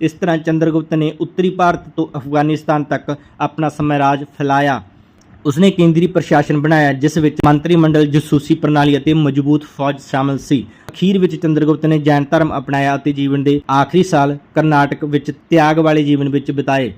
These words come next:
ਬਿੰਦੂਸਾਰ ਦਾ ਰਾਜ। ਚੰਦਰਗੁਪਤ ਤੋਂ ਬਾਅਦ ਉਸ ਦਾ ਪੁੱਤਰ ਬਿੰਦੂਸਾਰ ਰਾਜਾ ਬਣਿਆ।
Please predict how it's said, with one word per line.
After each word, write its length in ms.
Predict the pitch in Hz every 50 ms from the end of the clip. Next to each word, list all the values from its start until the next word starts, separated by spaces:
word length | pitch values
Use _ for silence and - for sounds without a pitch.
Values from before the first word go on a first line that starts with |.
| - - _ _ _ _ - - - 143
ਬਿੰਦੂਸਾਰ 480 | 143 165 165 160 165 160 170 160 151
ਦਾ 200 | 151 151 156 156
ਰਾਜ। 300 | 147 143 135 127 117 98
ਚੰਦਰਗੁਪਤ 500 | 95 165 160 160 165 165 165 160 160 -
ਤੋਂ 140 | 151 185 175
ਬਾਅਦ 320 | 151 139 127 139 147 143 -
ਉਸ 100 | - 147
ਦਾ 120 | 135 175 165
ਪੁੱਤਰ 320 | 156 - 151 - - 156
ਬਿੰਦੂਸਾਰ 540 | 151 135 147 147 143 160 156 160 170 151 151
ਰਾਜਾ 300 | 147 143 139 139 139 143
ਬਣਿਆ। 360 | 135 139 135 131 131 123 107